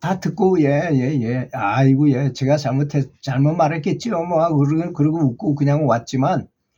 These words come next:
참 에고가 산을 찌르는구나 하는 <laughs> 느낌을 받은 적은 있었어요. 그렇게 이 사람이, 저는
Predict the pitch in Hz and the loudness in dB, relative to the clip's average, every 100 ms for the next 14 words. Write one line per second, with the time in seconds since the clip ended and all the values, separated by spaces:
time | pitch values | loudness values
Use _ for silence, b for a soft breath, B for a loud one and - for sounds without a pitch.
0 | _ _ _ _ _ _ _ - 175 156 | _ _ _ _ _ _ _ -6 0 2
1 | 127 131 143 170 147 - 175 185 185 190 | 4 4 4 4 0 -2 -4 -2 -2 -4
2 | 170 156 147 147 143 143 - 160 143 156 | -2 2 2 4 2 2 0 -2 -2 -2
3 | 147 143 139 135 127 123 139 147 - 110 | 0 0 0 2 0 2 2 0 -2 -10
4 | - - - _ _ _ _ _ _ _ | -12 -16 -18 _ _ _ _ _ _ _
5 | _ - 127 - 143 123 240 _ _ _ | _ -4 -2 2 2 2 -2 _ _ _
6 | _ _ b b _ - 139 127 127 120 | _ _ b b _ -4 -2 0 0 0
7 | 123 160 165 196 190 98 _ _ _ _ | -2 0 2 2 0 -2 _ _ _ _
8 | _ _ _ _ - 175 202 190 165 - | _ _ _ _ -4 2 2 2 0 -4